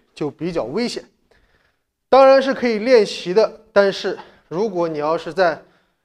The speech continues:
生活当中，或者是在这个，呃，街头格斗当中的话，你用这个动作很容易就崴到你颈椎。通常呢，不管是在电影上面我们看到的，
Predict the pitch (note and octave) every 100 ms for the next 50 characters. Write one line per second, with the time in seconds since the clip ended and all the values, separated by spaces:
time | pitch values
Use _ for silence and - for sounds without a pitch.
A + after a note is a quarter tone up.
0 | _ _ - A#3+ G#3+ F#3+ G3 F#3+ G3 F#3+
1 | G3 E3+ D#3 D3 E3 D#3 - E3 D#3 D#3+
2 | C#3+ D3 C#3+ D3 _ _ - - C#3+ C#3+
3 | C#3 D3 _ _ - G3 E3+ E3+ D#3+ E3+
4 | A3+ A3+ A3 A3 A3 G#3 F#3 E3+ C#3 _
5 | _ - E3+ G3+ G3 A#3 F#3 F#3+ F3+ E3+
6 | C#3 - _ _ _ _ _ - F3+ D3+
7 | D#3 F3 D#3 D#3 - _ _ _ _ _
8 | _ _ _ _ _ C3+ C#3 D3 F3 C#3+
9 | - _ C#3 A#2+ D#3 F3 - - _ -
10 | _ _ _ _ _ - C#4+ A3+ D#3 F3
11 | G3+ F#3 - G3+ F#3 D#3 D3+ D#3+ E3+ A3+
12 | G#3+ D#3 E3 F3 D#3 C3+ C3 - F#3 E3+
13 | D#3 C3+